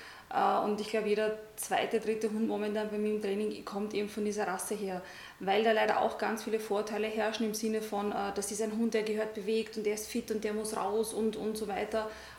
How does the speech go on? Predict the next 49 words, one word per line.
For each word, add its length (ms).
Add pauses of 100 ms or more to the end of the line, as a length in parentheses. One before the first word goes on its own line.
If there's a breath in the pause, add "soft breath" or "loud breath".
(100)
Und 220
es 180
ist 140
aber 240
oft 160
genau 180
das 160
Gegenteil 480
der 80
Fall. 300 (560 loud breath)
Äh, 300
Hunde 280
haben 200
ein 60
Schlafbedürfnis 800
von 120
fünfzehn 420
bis 140
zwanzig 340
Stunden 360
am 140
Tag, 420 (320)
auch 260
diese 460
Hunde. 380 (300)
Ja, 160
das 160
sind, 160
es 140
gibt 160
so 60
manche 280
Grunddinge, 680
die, 220
die 100
muss 220
ich 160
wissen, 260
bevor 260
der 80
Hund 180
einzieht, 440
damit 280
ich 120
das 220
entsprechend 460
gleich 140
umsetzen 460
kann. 240